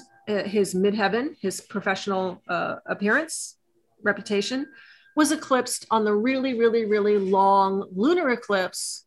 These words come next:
that happened in November twenty twenty-one. At, uh, it was at twenty-seven Scorpio Taurus. It was a lunar eclipse. So the sun was sitting right on his Mercury,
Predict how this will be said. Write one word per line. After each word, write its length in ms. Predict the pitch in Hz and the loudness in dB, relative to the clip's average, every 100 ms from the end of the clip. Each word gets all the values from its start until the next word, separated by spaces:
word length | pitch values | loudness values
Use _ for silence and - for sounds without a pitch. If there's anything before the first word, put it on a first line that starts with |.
| _ _ _ _ _ _ _ _ _ 226 | _ _ _ _ _ _ _ _ _ -4
that 80 | |
happened 500 | 247 208 208 208 196 - - | 2 2 2 0 0 -4 -2
in 160 | 214 | 2
November 580 | 208 202 196 185 175 170 | 4 2 2 0 0 -2
twenty 300 | - - 175 | -6 -6 -4
twenty-one. 720 | 175 - 185 180 170 165 165 - _ _ _ _ _ _ _ 180 175 - 202 | -4 -4 -4 -2 -2 -4 -6 -12 _ _ _ _ _ _ _ -6 -6 -2 0
At, 160 | 196 - - - | 0 -4 -18 -4
uh, 140 | 208 196 | 0 2
it 80 | |
was 140 | 202 208 | 2 2
at 100 | 208 | -2
twenty-seven 1120 | - 214 214 208 - 214 185 180 180 175 - | -2 0 2 0 -2 0 0 0 -2 -4 -6
Scorpio 1700 | - - - - - - - - - - - - 233 220 220 190 185 190 | -8 -6 -4 -6 -8 -10 -14 -16 -18 -16 -14 0 0 2 2 2 2 -2
Taurus. 480 | 233 208 226 269 | -2 0 0 -2
It 80 | 214 | -6
was 140 | 190 185 | -6 -4
a 60 | |
lunar 320 | 185 185 190 | -2 0 -2
eclipse. 580 | 196 226 262 - - - | -2 -2 -4 -4 -12 -10
So 260 | - 202 190 | -2 -2 -2
the 120 | 180 | -4
sun 460 | - - 190 190 185 | -6 0 0 0 -2
was 220 | 185 - | -4 -4
sitting 340 | 214 180 175 | -4 -4 -4
right 200 | 175 180 | -2 -2
on 120 | 170 | -2
his 120 | 165 175 | -4 -6
Mercury, 480 | 175 175 214 339 | -6 -4 -4 -4